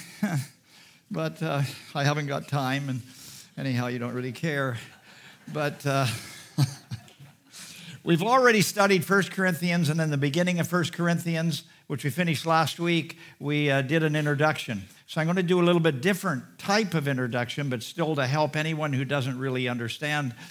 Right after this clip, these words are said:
how Paul got there and all that kind of thing by doing a, a, a totally different introduction. So Corinth had been destroyed completely in one forty-six B C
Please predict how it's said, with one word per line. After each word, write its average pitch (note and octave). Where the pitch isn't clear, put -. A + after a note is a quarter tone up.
how C3
Paul C3+
got C3
there C3
and A#2+
all A#2+
that A2+
kind B2
of G#2+
thing A#2+
by A2
doing A#2
a, G2+
a, C3+
a G#2+
totally G3+
different D3
introduction. A#2+
So C#3+
Corinth G3+
had E3
been F#3
destroyed D#3
completely C#3
in D3+
one G#3+
forty-six G3
B F#3
C C#3+